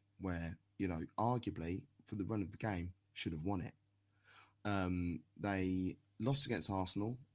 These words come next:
but they looked comfortable and they looked good on the ball at all times. Um, they beat Liverpool, and they were arguably dominant in that game, you know,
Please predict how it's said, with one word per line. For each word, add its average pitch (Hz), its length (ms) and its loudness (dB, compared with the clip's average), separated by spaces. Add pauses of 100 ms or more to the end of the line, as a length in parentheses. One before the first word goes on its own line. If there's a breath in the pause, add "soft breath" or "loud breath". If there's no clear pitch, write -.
(720)
but 98 120 -2
they 101 120 2
looked 98 200 -2
comfortable - 580 -4
and 98 100 0
they 90 60 2
looked - 200 -6
good 101 280 4
on 95 100 0
the 92 60 0
ball 92 380 0
at - 120 -6
all 92 180 -2
times. 95 500 -2 (720 loud breath)
Um, 90 440 0
they 85 80 -2
beat - 260 0
Liverpool, 110 480 0 (960)
and 98 220 2
they 98 100 2
were 92 200 0 (840)
arguably 107 460 0 (160)
dominant 110 540 4
in 98 160 2
that 98 220 -2
game, 127 460 2 (640 soft breath)
you 131 140 6
know, 104 260 4